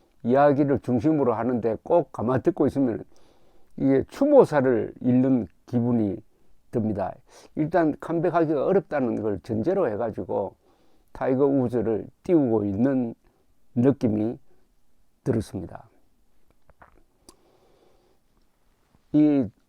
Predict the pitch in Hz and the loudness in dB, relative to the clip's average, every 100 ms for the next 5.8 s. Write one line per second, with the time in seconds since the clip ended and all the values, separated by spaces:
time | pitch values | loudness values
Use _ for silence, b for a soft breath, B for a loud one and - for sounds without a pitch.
0 | _ _ _ 185 220 208 120 123 151 175 | _ _ _ 2 4 4 2 4 4 4
1 | 196 196 185 - 196 190 - - 156 - | 2 2 0 0 0 2 0 -4 -8 -8
2 | 175 139 127 117 190 175 107 147 135 123 | -2 0 0 0 2 2 0 -2 -2 -2
3 | 131 127 110 - 98 - b b b - | -4 -4 -6 -6 -10 -10 b b b -12
4 | - 196 196 - 202 208 185 160 104 139 | 0 0 0 -2 0 0 2 0 0 0
5 | 165 170 160 120 101 110 107 | 2 2 0 -2 -8 -10 -14